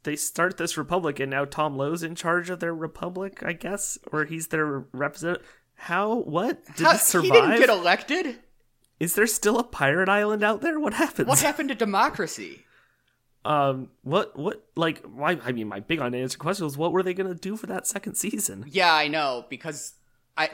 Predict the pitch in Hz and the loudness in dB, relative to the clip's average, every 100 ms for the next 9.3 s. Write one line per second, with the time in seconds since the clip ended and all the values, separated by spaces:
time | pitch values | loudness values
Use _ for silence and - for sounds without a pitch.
0 | - 165 196 247 233 - - 175 - 147 | -2 0 2 2 -2 -4 -8 -8 0 2
1 | 165 185 - 131 135 127 - - 127 120 | 2 0 -6 -6 -6 -6 -12 -6 -4 -4
2 | 120 120 131 139 113 127 - 131 110 113 | -4 -6 -6 -10 -14 -12 -10 -10 -10 -12
3 | 104 104 110 110 107 104 _ _ _ - | -12 -10 -8 -8 -8 -12 _ _ _ -14
4 | 107 - 127 123 120 110 113 120 123 127 | -14 -8 -8 -4 -6 -6 -8 -2 -2 -2
5 | 127 110 107 - 113 110 104 104 110 123 | -6 -12 -12 -12 -14 -10 -10 -8 -10 -12
6 | 104 98 113 135 160 - 262 254 - 147 | -10 -8 -8 -6 -6 -2 -2 -2 -4 -4
7 | 143 - 147 143 131 131 127 117 110 95 | -4 -6 -4 -4 -4 -8 -6 -6 -6 -8
8 | - 92 110 117 123 117 117 113 123 - | -8 -8 -8 -10 -10 -8 -8 -10 -14 -12
9 | 127 139 | -10 -10